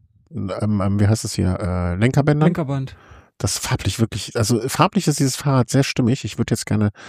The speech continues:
Speaker 1: könnt ihr jetzt nicht sehen, aber ist so, könnt ihr mir glauben. Ähm, wie zufrieden bist du denn? Bist du denn draußen schon viel unterwegs gewesen?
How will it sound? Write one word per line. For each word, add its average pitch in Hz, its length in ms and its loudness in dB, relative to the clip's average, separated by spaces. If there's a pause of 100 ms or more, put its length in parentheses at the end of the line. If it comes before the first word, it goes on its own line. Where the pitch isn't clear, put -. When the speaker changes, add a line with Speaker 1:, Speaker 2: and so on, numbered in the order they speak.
(160)
Speaker 1:
könnt 139 200 2
ihr - 60 4
jetzt - 120 0
nicht 95 100 0
sehen, 110 280 4
aber 95 180 0
ist 117 140 -2
so, 104 100 -4
könnt - 180 -4
ihr 98 60 2
mir 90 80 2
glauben. 101 320 0 (960)
Ähm, 98 600 4
wie 117 100 6
zufrieden 170 320 6
bist 202 160 2
du 185 60 6
denn? 113 80 6
Bist - 120 2
du 160 80 6
denn 143 140 6
draußen 151 320 0
schon 147 80 0
viel 175 140 2
unterwegs 104 340 2
gewesen? 95 320 -2